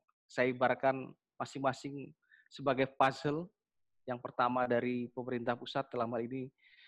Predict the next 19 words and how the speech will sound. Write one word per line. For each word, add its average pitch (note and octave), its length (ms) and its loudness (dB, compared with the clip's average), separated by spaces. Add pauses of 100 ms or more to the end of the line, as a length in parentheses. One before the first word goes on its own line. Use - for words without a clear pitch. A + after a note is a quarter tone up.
(160)
Balai B2 160 4
Pelestarian A#2+ 640 2
Cagar A#2+ 240 0
Budaya B2 480 2
Jambi. B2 480 -2 (960)
Selanjutnya B2+ 840 2 (120)
puzzle B2+ 280 0
berikutnya B2+ 520 -6
pemerintah B2 480 0
daerah. C3+ 400 2 (1040)
Dan C3 160 -2
selanjutnya C3 480 -2
lagi C#3 320 0
komunitas C#3+ 720 0
yang C#3 80 4
ada. C#3+ 400 4 (720)
Dan C3+ 160 4
untuk C#3+ 240 -4
melengkapi C#3+ 480 0